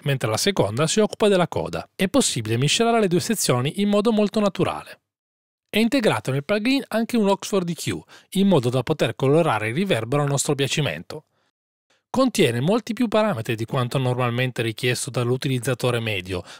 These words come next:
ma in questo modo ci permette di creare ambienti unici, partendo da zero. Diamo un'occhiata ai parametri.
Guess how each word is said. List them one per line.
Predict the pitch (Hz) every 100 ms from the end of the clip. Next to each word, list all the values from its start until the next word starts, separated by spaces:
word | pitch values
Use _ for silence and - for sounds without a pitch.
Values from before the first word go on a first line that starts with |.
| -
ma | 113
in |
questo | 113 123 - 233
modo | 285 302 302
ci | - 226
permette | 262 277 269 208
di | 180
creare | - 254 277
ambienti | 269 220 240 196 208
unici, | 101 90 - - _
partendo | 262 262 156 131 127
da | 127
zero. | 104 87 90 90 _ _ _ _ _ _ _ _ _ _ _ _ _ _ _ _ _ _ _ _ _ _ _ _
Diamo | - 151 294
un'occhiata | 285 180 151 123
ai | 113
parametri. | 104 87 80 -